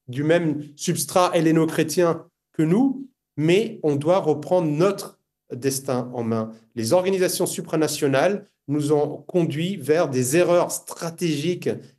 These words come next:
économiques et politiques et spirituelles. Hein, n'oubliez pas le,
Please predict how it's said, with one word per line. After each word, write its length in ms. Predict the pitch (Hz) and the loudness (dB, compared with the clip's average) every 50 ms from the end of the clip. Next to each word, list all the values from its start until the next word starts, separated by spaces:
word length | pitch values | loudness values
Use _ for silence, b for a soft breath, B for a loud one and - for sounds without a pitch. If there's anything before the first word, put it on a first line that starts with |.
| B - | B -2
économiques 640 | 170 165 165 - 175 165 160 160 165 170 170 170 147 | -2 0 2 2 2 2 4 4 2 2 2 0 -2
et 60 | 127 | -2
politiques 520 | 120 131 143 139 135 139 139 - - - - | 0 0 0 0 0 -2 -2 -6 -6 -6 -4
et 100 | - 226 | -2 -2
spirituelles. 920 | 226 220 - - - 175 151 143 143 147 139 185 190 196 170 120 - - - _ _ _ _ _ _ _ - | -2 -2 -4 -6 -4 -4 -2 -2 -4 -4 -2 0 0 0 0 -4 -8 -14 -18 _ _ _ _ _ _ _ -6
Hein, 140 | 156 175 | -4 -4
n'oubliez 360 | 170 147 135 135 143 147 151 147 | -2 -2 -2 -2 0 0 0 0
pas 200 | 147 185 185 180 | 2 2 2 2
le, 220 | 156 139 127 127 | 2 2 0 0